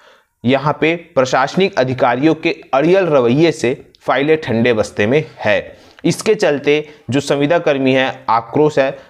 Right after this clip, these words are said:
बता दें कि जो मंत्री है, स्वास्थ्य मंत्री, उन्होंने इस पर नोटशीट चलाई थी दो हज़ार बीस से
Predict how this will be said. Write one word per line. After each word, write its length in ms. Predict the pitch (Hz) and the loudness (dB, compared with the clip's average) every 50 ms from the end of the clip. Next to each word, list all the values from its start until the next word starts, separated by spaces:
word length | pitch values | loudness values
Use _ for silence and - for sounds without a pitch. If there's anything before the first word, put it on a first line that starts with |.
| _ _ - | _ _ -4
बता 300 | 117 139 143 160 160 165 | -2 0 0 0 0 0
दें 160 | 170 180 185 175 | 0 0 0 0
कि 200 | 180 180 180 175 | 0 0 0 0
जो 400 | 139 - - 131 127 139 135 127 | 0 -2 -2 0 2 2 2 0
मंत्री 500 | 110 92 104 113 123 127 123 147 165 170 | -2 -2 -2 0 0 0 2 0 0 2
है, 100 | 160 147 | 0 0
स्वास्थ्य 380 | - 143 123 135 - - 151 | 0 0 0 0 0 0 0
मंत्री, 300 | 139 127 123 131 139 147 | 0 0 2 2 0 0
उन्होंने 540 | - - 131 143 160 170 170 165 170 175 170 - - - - | 0 0 0 0 2 2 0 0 -2 -4 -6 -12 -16 -8 -4
इस 140 | 139 139 - | -4 -4 -2
पर 200 | - 165 160 147 | -2 -2 0 0
नोटशीट 460 | 135 131 139 139 - - 175 165 - | 2 2 2 2 0 -2 -2 -2 -2
चलाई 340 | - 147 127 123 127 151 147 | 0 0 2 2 0 -2 -4
थी 320 | 147 - 170 185 196 - - _ _ - 113 | -2 -2 -2 -2 -4 -6 -14 _ _ -4 0
दो 120 | 120 127 | 2 2
हज़ार 240 | 135 127 135 131 120 | 2 2 2 0 0
बीस 320 | 104 127 156 160 - - | 2 0 0 0 -2 -2
से 220 | 165 165 175 170 | -2 -2 -2 -2